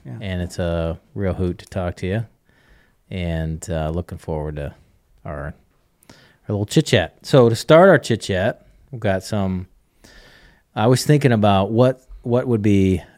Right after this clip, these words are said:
Speaker 2: fabulous to sip on, uh, and this is my favorite rum.
Speaker 1: Okay.
Speaker 2: Uh, Barrilito. So, uh, I got this in,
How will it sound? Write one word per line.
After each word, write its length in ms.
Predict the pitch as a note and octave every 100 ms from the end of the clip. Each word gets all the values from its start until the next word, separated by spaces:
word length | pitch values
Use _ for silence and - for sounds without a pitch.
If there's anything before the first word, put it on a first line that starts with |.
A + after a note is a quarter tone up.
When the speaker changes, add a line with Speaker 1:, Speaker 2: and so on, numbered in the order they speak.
| _
Speaker 2:
fabulous 920 | _ A#2 F#2 F2+ E2+ D2 C#2+ - - - _ _
to 120 | -
sip 320 | F2+ - G2 D#2+
on, 300 | D2+ D2+ F#2 _ _ _ _ - _ _ -
uh, 220 | F2 E2+
and 160 | - A#2+
this 220 | D#3+ -
is 180 | C#3 B2
my 220 | A2 F2
favorite 640 | - - - F#2+ F2 E2
rum. 320 | F2 D#2 B1+ - _ - C3 -
Speaker 1:
Okay. 140 | D3 G#2 D#3
Speaker 2:
Uh, 160 | E3+ - _ _ _ _ -
Barrilito. 880 | F#2 F2+ F#2+ F#2+ D#2+ G#2+ _ - C2 - - - _ _ _ _
So, 480 | - - E2+ E2+ E2+
uh, 340 | F2 E2 E2+ F#2
I 60 | G#2+
got 220 | G#2+ -
this 240 | G#2 -
in, 240 | G2 F2+